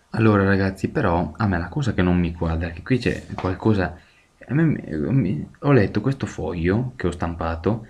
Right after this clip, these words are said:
la Cassazione slitta il ventitré marzo, eccetera, eccetera. È stata rinviata lunedì ventitré marzo l'udienza in Cassazione del processo Calciopoli che vede gli imputati. Ascoltate gli imputati.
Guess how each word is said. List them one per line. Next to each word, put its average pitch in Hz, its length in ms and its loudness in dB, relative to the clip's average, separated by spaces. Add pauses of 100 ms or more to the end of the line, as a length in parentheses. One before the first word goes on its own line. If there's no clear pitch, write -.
(120)
la - 100 -4
Cassazione 147 460 0
slitta 82 260 0
il 80 80 -2
ventitré 82 320 -2
marzo, 85 380 -2
eccetera, 82 280 -4
eccetera. 76 460 -6 (380)
È 143 80 -6
stata 139 180 2
rinviata 127 400 8
lunedì 117 220 4
ventitré 113 280 4
marzo 147 280 2
l'udienza 120 320 4
in 110 80 2
Cassazione - 540 0
del 95 100 4
processo 104 340 0
Calciopoli 98 560 2
che 117 140 6
vede 101 180 6
gli 92 80 2
imputati. 87 640 -4 (520)
Ascoltate 147 360 -2
gli 110 60 4
imputati. 98 560 0